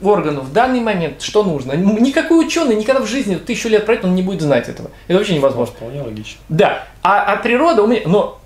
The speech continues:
Speaker 1: для, для них нужны аминокислоты. А если пища легко усвоится,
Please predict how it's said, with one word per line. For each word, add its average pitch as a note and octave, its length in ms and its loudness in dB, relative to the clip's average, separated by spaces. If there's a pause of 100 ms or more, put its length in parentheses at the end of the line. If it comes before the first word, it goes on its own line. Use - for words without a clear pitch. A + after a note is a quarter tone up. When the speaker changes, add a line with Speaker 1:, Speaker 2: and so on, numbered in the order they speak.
Speaker 1:
для, - 220 -12 (120)
для D#3 240 0
них B3 240 -2
нужны E3 380 -4
аминокислоты. D3+ 720 -6 (360)
А F3 100 2
если A#3 340 0
пища - 440 -4
легко E3 420 -6
усвоится, C3 580 -8